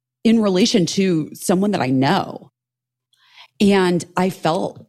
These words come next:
afterwards, like, very much like I totally understood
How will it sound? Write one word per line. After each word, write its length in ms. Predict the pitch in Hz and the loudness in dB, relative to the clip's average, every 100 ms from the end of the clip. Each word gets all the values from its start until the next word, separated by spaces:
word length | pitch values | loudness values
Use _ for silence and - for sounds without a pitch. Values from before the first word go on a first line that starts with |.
| - | -6
afterwards, 840 | 151 160 - 196 196 214 226 208 - | -4 -4 -4 -4 -2 -2 -4 -4 -2
like, 360 | 151 - - _ | -2 -4 -16 _
very 480 | 165 - 151 165 180 | -12 -2 0 2 2
much 540 | 175 156 156 - - - _ _ - | 2 0 -2 -6 -10 -12 _ _ -6
like 160 | 165 | -4
I 220 | 160 147 - _ _ - | -2 -4 -8 _ _ -18
totally 680 | - - 180 156 160 147 151 | -12 -2 0 2 0 -2 -2
understood 720 | 151 151 - 160 131 127 | -2 -2 -4 -2 -2 -2